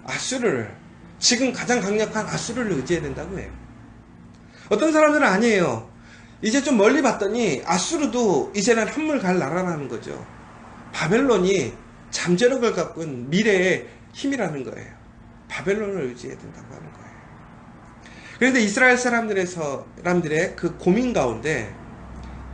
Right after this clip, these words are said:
가장 중요한 고민이 하나가 빠졌어요. 뭐냐? 눈에 보이는 것들만 의지하고 있는 거예요.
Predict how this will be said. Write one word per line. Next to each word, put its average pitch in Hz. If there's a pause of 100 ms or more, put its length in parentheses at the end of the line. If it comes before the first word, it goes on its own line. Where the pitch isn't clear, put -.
(220)
가장 311
중요한 220
고민이 185
하나가 156
빠졌어요. 180 (680)
뭐냐? 110 (840)
눈에 196
보이는 185
것들만 147
의지하고 131
있는 107
거예요. -